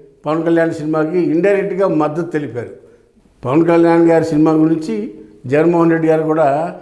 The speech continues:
వైసీపీ శ్రేణులకు ఒక మాట చెప్పారు, "నెగిటివ్ పోస్టులు పెట్టొద్దు, సినిమాని సినిమాగా చూడండి, బాగుంటే చూడండి, బాగలేదు మీ ఇష్టం అది, అంతేగాని కామెంట్లు చేయొద్దు, సినిమాని డిగ్రేడ్ చేసే విధంగా మాట్లాడొద్దు" అని వైసీపీ అభిమానులకి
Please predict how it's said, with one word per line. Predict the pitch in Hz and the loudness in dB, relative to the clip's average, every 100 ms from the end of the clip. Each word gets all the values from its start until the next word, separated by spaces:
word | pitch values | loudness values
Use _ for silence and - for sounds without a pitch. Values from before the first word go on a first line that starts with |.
| - - | -16 -4
వైసీపీ | 151 165 180 180 | -2 0 -2 -2
శ్రేణులకు | - 165 180 170 | -2 0 2 2
ఒక | 165 | 0
మాట | 151 190 185 | -2 -2 -4
చెప్పారు, | 175 151 117 - - - - | -4 -4 -4 -8 -18 -20 -8
"నెగిటివ్ | 135 175 202 220 185 | 0 0 0 -4 0
పోస్టులు | 202 196 - | 0 0 -2
పెట్టొద్దు, | 160 160 170 151 180 226 | -2 0 -2 0 -2 -2
సినిమాని | - 170 196 190 | -4 -2 0 -2
సినిమాగా | 160 170 175 175 160 | -2 -2 0 -2 -2
చూడండి, | 156 151 156 208 - - - - 131 | -4 -4 -4 -6 -8 -16 -20 -14 -2
బాగుంటే | 147 175 180 | 0 2 2
చూడండి, | 180 156 165 170 180 | 0 2 0 0 -2
బాగలేదు | 151 156 165 165 165 | 0 0 2 0 0
మీ | 151 | 2
ఇష్టం | 165 160 180 165 | 2 0 -2 -2
అది, | 143 | -2
అంతేగాని | 156 170 165 175 | -2 0 0 -2
కామెంట్లు | 160 151 180 185 180 165 110 - - - | -2 -2 0 0 -2 -6 -8 -14 -18 -4
చేయొద్దు, | 160 170 165 180 247 | 0 0 0 -4 -6
సినిమాని | 160 160 165 165 156 139 135 127 - - - | -6 -2 0 0 0 0 0 -2 -6 -14 -4
డిగ్రేడ్ | 147 180 180 175 | -2 0 0 0
చేసే | 175 156 160 | 0 -2 -2
విధంగా | 156 160 156 | -2 -4 -6
మాట్లాడొద్దు" | 139 147 151 147 143 143 | -6 -6 -6 -4 -4 -6
అని | 147 143 123 135 185 - - - | -6 -6 -6 -8 -10 -16 -14 -2
వైసీపీ | 160 165 190 185 | -2 0 -2 0
అభిమానులకి | 170 160 165 165 165 175 | 0 -2 -4 -4 -6 -8